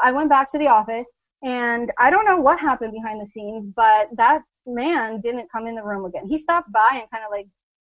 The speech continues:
like, said hi and then walked away. Like, no one asked me those questions again. And then they had me sign the papers. And in the room, I actually said, you know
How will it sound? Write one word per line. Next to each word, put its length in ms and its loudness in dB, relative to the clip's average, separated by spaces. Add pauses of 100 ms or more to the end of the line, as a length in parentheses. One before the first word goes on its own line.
(380)
like, 200 -4 (240)
said 140 -6
hi 400 2
and 80 -8
then 100 -8
walked 260 0
away. 280 -4
Like, 160 -2
no 180 -2
one 160 0
asked 260 -4
me 80 -10
those 200 -6
questions 440 -12
again. 500 -14
And 180 -10
then 120 -8
they 100 -8
had 220 -4
me 120 -12
sign 260 -8
the 80 -14
papers. 460 -10
And 160 -6
in 200 0
the 100 -6
room, 320 -2
I 120 -6
actually 380 -4
said, 320 -4
you 100 -10
know 200 -6